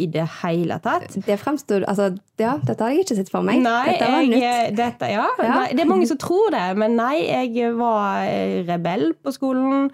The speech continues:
Speaker 1: Arrangerte streik i fjerde, femte klasse, for læreren kom for sent. Eh, aldri vært særlig flink på skolen, veldig uinteressert. Men jeg skulle bli advokat, så det er jo litt sånn motstridende.
Speaker 2: Ja, det er veldig motstridende.
Speaker 1: Mm.
Speaker 2: Kult.
Speaker 1: Ja, jeg er jo veldig glad.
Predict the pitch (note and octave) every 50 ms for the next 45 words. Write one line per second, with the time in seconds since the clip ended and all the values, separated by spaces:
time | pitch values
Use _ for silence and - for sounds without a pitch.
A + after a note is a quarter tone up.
0 | - - A3 G#3 G#3+ G#3 - - A3 F#3+ F3 - - F#3+ - - - G3 E3+ F#3
1 | B3 D4+ E4 E4 - _ _ - C4 C4 C4+ C4 C4 B3+ A#3 - B3+ B3 A#3+ A#3
2 | A3 G#3 A3 G#3+ G#3+ G#3+ G#3+ G#3 - G3+ - A3+ - - - - C4+ C#4 D4 D#4
3 | D#4 C#4 - - - A3 A3 A3+ A3 A3 G#3 G3+ F#3+ F#3+ F#3 - F3 E3 - F3+
4 | D#3+ - G#3+ A#3+ D4 E4 E4 D#4+ D#4+ D#4 D4+ - _ - - - - - G3 G3
5 | F3 - - G#3+ G#3 F#3+ F3 D3 F3 G3 A3 C#4 - F4+ D#4 B3+ G#3+ - - A3+
6 | F#3+ E3+ F3+ E3 - - _ - F#3+ - - A3 A#3 C#4+ F#4 A4+ - - B3+ B3
7 | B3 A3+ - - A#3 A3 A3 G3 F3 F3 - G3 F3+ - D4 F#4 B4+ - - -
8 | _ - - - - _ - C4+ D4 D#4+ D#4+ D#4 - - - G#3 F#3+ A#3+ D#4 E4
9 | E4+ - - B3+ C#4+ E4 - - - C#4+ C#4 C#4 C4 B3 C#4 D#4+ D4 C#4 C4+ A#3+
10 | - - - - F3+ E3+ E3 - C4+ D4+ D#4 C4+ C#4 C4 A#3+ B3 B3 A#3+ G#3 F#3
11 | F3+ F3 F3 - - - F3+ F3 F3 F3+ G#3 C#4 - C4+ D4+ D4+ C#4 C4+ D4+ D4+
12 | - - G3+ - - - D#4 G#4 A4 - - - - _ _ - - - - -
13 | - - C#4 B3+ - A3+ G3 F3 G3+ G#4+ D5+ C5+ G4+ C#4 A#3+ A3 G#3+ G#3+ G3 F#3+
14 | F#3+ F3